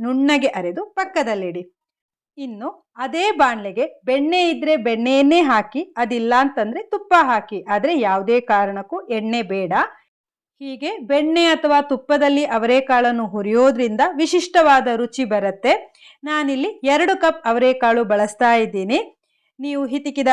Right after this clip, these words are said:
ಅವರೆಯನ್ನಾದ್ರೂ ಹಾಕ್ಕೋಬೋದು. ಬಿಸಿ ಆಗೋ ತನಕ ತುಪ್ಪದಲ್ಲಿ ನಾಲ್ಕು ನಿಮಿಷಗಳ ಕಾಲ ಮಧ್ಯಮ ಉರಿಯಲ್ಲಿ ಹುರಿಬೇಕು. ಚೆನ್ನಾಗಿ ಹುರಿದ ನಂತರ ಒಂದೂವರೆ ಕಪ್ ನೀರು ಸೇರಿಸಿ ರುಚಿಗೆ ತಕ್ಕಷ್ಟು ಉಪ್ಪು ಹಾಕಿ ಒಂದ್ಸಲ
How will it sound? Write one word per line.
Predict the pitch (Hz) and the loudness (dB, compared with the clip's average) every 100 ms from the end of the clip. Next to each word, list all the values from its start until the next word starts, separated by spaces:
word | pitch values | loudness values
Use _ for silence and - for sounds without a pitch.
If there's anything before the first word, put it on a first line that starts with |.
| 233 | 2
ಅವರೆಯನ್ನಾದ್ರೂ | 226 220 220 214 208 202 202 523 - | 2 0 2 0 0 -4 -4 -6 -2
ಹಾಕ್ಕೋಬೋದು. | 240 233 233 226 190 185 311 - _ | 2 2 0 -4 -2 -6 -8 -12 _
ಬಿಸಿ | 240 330 381 370 | -14 -8 -8 -4
ಆಗೋ | 220 226 226 285 | -2 -2 0 0
ತನಕ | 277 214 208 214 214 240 | 0 -6 -4 -4 -4 -8
ತುಪ್ಪದಲ್ಲಿ | 254 262 247 233 226 285 - _ | -10 -6 -4 -4 -4 -6 -8 _
ನಾಲ್ಕು | 233 247 359 359 | -12 -10 -8 -6
ನಿಮಿಷಗಳ | 311 247 254 220 220 | -6 -6 -8 -6 -6
ಕಾಲ | 214 196 196 208 | -4 -6 -4 -4
ಮಧ್ಯಮ | 214 220 247 294 277 | -4 -4 0 2 2
ಉರಿಯಲ್ಲಿ | 233 202 196 208 | -2 -6 -8 -10
ಹುರಿಬೇಕು. | 202 196 226 226 190 - 415 - _ _ | -8 -6 -4 -2 -4 -4 -10 -10 _ _
ಚೆನ್ನಾಗಿ | 349 330 311 311 285 | -12 -8 -6 -4 -4
ಹುರಿದ | 294 226 226 214 | -6 -6 -6 -6
ನಂತರ | 196 220 294 302 214 320 - - _ | -4 -2 0 -2 -2 -2 -4 -18 _
ಒಂದೂವರೆ | 302 349 359 349 320 | -8 -6 -4 -2 -2
ಕಪ್ | 311 302 294 202 | -2 -2 -4 -10
ನೀರು | 202 214 240 | -10 -4 -4
ಸೇರಿಸಿ | 254 262 247 247 247 440 - | -4 -2 -2 -2 -4 -6 -4
ರುಚಿಗೆ | 330 359 359 | -6 -2 -2
ತಕ್ಕಷ್ಟು | 349 311 302 294 311 | -2 -2 -2 -4 -4
ಉಪ್ಪು | 294 214 - 240 247 | -6 -8 -10 -8 -2
ಹಾಕಿ | 233 226 285 392 | 0 -2 -4 -8
ಒಂದ್ಸಲ | 247 240 233 226 | -6 -6 -4 -2